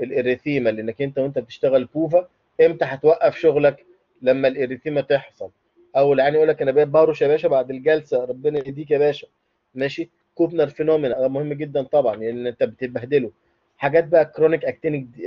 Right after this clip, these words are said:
دامج، كارسينوما، اميونو سبريشن، اوفثالميك افكت، طبعًا دي بريماتيور كاتراكت، الاثنين دول اللي هو ما بيلبسش ايه؟ اي جوجلز وهو بيعمل الجلسه.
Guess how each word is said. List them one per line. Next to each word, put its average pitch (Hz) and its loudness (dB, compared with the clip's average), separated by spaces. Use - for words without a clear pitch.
دامج، 131 0
كارسينوما، 123 -2
اميونو 123 -4
سبريشن، 117 -4
اوفثالميك 143 0
افكت، 151 0
طبعًا 139 4
دي 143 -4
بريماتيور 139 -4
كاتراكت، 143 2
الاثنين 123 -6
دول 147 0
اللي 120 0
هو 135 0
ما 131 2
بيلبسش 120 -6
ايه؟ 123 -2
اي 131 6
جوجلز 143 -2
وهو 135 0
بيعمل 127 0
الجلسه. 110 -4